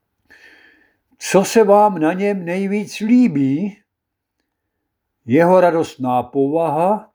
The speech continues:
a to, že dovedl svých darů, které dostal od Pána, využít pro druhé.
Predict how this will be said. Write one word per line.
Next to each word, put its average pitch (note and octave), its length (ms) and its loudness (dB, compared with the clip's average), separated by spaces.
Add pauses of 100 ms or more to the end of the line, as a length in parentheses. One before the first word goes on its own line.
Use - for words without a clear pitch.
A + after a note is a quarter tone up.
(500)
a C3 160 2
to, D3 520 0 (540)
že C3 280 2
dovedl G3+ 460 4
svých C3 360 -6
darů, C3 520 -4 (360)
které F#3 380 2
dostal D#3 500 0
od C#3 180 -6
Pána, C#3 720 -2 (580)
využít F#3 760 0 (160)
pro D3 220 2
druhé. G2+ 580 -4